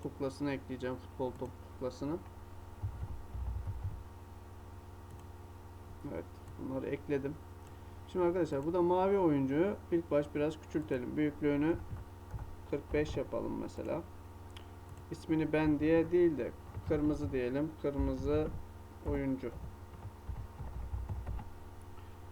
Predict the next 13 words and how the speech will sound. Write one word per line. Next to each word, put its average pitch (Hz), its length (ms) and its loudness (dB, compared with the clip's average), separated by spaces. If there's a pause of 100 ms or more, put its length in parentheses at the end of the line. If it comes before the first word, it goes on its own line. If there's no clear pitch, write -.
(1040)
Yine 180 160 6
arkadaşlar 170 680 6
burada 175 320 6
bunun 175 340 8
kopyasını 175 480 4
çıkartacağız. 143 720 2
Karşı 151 260 4
tarafa 147 340 2
bundan 139 320 2
bir 143 100 -4
tane 135 260 4
daha 139 240 2
kopyalayalım. 113 600 0